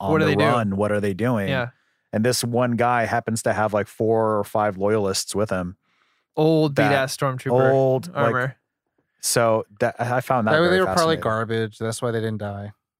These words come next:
Speaker 3: <laughs>
Speaker 2: Well, I was gonna say they just, like, they may have found those and still been, like, loyal to
Speaker 1: They're
Speaker 2: the
Speaker 1: good at,
Speaker 2: cause or
Speaker 1: they're good
Speaker 2: whatever.
Speaker 1: at expressing how, what the odds are of the situation and
Speaker 2: Yeah.
Speaker 1: scaring people off that way.
Speaker 2: Um,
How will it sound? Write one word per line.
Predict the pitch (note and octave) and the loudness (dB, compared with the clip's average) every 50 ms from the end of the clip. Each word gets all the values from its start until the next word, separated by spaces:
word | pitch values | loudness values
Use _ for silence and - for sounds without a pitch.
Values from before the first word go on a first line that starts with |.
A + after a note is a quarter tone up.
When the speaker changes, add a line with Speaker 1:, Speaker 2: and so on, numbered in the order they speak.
| _ _ _ _ - | _ _ _ _ -14
Speaker 3:
<laughs> | - - - - - C#3+ - - - - - - | -12 -12 -12 -8 -6 -8 -8 -8 -10 -14 -4 0
Speaker 2:
Well, | D3 D3+ | 0 2
I | |
was | D#3 D#3 | 2 2
gonna | F3+ F3 E3 | 2 2 2
say | - - F3 E3 | 4 2 2 4
they | D3 C#3 C3+ | 4 2 0
just, | C#3+ C#3 - - | 0 -2 -2 -2
like, | D3 C3 B2 B2 - _ - | -2 -2 -2 -4 -8 _ -6
they | C3+ C3+ | -6 -4
may | C3 C3 C#3 D3+ | -4 -2 0 2
have | E3+ F3+ D3+ B2 | 2 2 0 0
found | - - B2+ B2+ D3+ E3+ D3+ B2 | -4 -4 -4 -2 -2 -2 -2 -2
those | A#2 G#2+ G2 G2 B2+ A#2 | -4 -4 -4 -6 -8 -10
and | A2 A2+ | -12 -14
still | - - - B2 A2+ | -8 -6 -4 -4 -4
been, | A#2+ A2+ A2+ | -4 -6 -8
like, | A2+ A2 A2+ - A2 | -8 -10 -12 -10 -8
loyal | A2 A2 A2 G#2+ F#2+ - | -6 -4 -4 -4 -4 -6
to | - - | -4 -4
Speaker 1:
They're | B2 | -2
Speaker 2:
the | A#2+ | 0
Speaker 1:
good | B2+ C3 C3 | 0 2 2
at, | C3 | 0
Speaker 2:
cause | A2+ G2+ G#2 A2+ - - | 0 -2 -4 -6 -10 -8
or | G#2 G#2 | -4 -2
Speaker 1:
they're | C3 A#2 | -2 0
good | A#2 C#3 | 0 2
Speaker 2:
whatever. | C3 C3 B2+ - | 2 2 0 -2
Speaker 1:
at | - - | -4 -8
expressing | A#2 - - - - - A2+ G#2+ - - A2 G#2 | -6 -4 -4 -2 0 0 0 0 0 -2 -2 -2
how, | G2 - G#2+ G#2 - - | -2 -4 -4 -6 -6 -6
what | G#2 G#2+ A2 - | -4 -4 -4 -2
the | - G2+ G2 | -2 -2 -2
odds | F#2 F#2+ F#2+ - F#2+ | -2 -2 -2 -4 -4
are | F2+ F2+ F2 | -4 -4 -4
of | D#2+ D2 | -6 -8
the | - | -10
situation | - G2 F#2 - F#2 F#2 F#2 - - F2+ | -10 -10 -8 -6 -6 -6 -6 -6 -6 -6
and | E2+ C3+ | -4 -2
Speaker 2:
Yeah. | B2+ | -2
Speaker 1:
scaring | B2 G#2 F2+ - | -2 -2 -2 -4
people | - F2 - E2+ E2 | -8 -10 -10 -10 -12
off | E2 - | -12 -12
that | - F2+ E2+ - | -16 -18 -18 -10
way. | - - | -4 -2
Speaker 2:
Um, | C#3+ D3 D3 C#3+ C#3 | 0 2 2 2 0